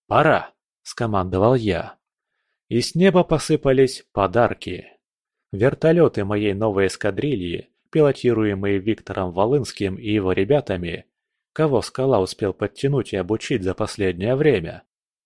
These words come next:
начали методично обрабатывать швейцарские позиции ракетами и бомбами.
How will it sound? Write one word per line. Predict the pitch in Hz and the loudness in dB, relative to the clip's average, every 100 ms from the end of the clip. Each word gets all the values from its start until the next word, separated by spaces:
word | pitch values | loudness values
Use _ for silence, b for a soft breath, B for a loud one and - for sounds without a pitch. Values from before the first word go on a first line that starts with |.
| _ - | _ -10
начали | 110 151 - 151 151 | -2 -2 -2 -2 0
методично | 156 147 131 135 - 127 | 0 0 0 0 -4 -4
обрабатывать | 123 120 107 113 - 113 110 | -2 0 2 2 2 0 0
швейцарские | - 107 - 107 - 107 98 | 0 -2 -2 -2 -2 -4 -2
позиции | 101 95 123 - 107 | -2 0 -2 -2 -6
ракетами | 98 95 - 127 123 113 113 110 | -4 -6 -2 -2 -2 -2 0 -2
и | - 98 90 | -4 -8 -6
бомбами. | 87 110 156 135 90 87 - | 2 2 4 2 0 -4 -14